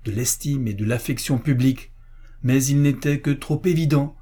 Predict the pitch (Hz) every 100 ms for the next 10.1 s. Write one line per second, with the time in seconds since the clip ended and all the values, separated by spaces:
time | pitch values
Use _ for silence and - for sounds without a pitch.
0 | - - - - 110 110 131 139 127 -
1 | 127 113 104 107 135 110 104 156 160 170
2 | 147 135 117 - 110 104 107 117 117 -
3 | - - - 160 - 117 110 104 101 104
4 | - - - 117 - 175 131 110 104 95
5 | 90 87 92 104 - - - - - -
6 | - - - - - - - - - -
7 | - - - - 143 - 220 220 156 151
8 | 139 117 - 135 151 113 - 143 143 117
9 | - 139 131 110 98 107 - 139 131 135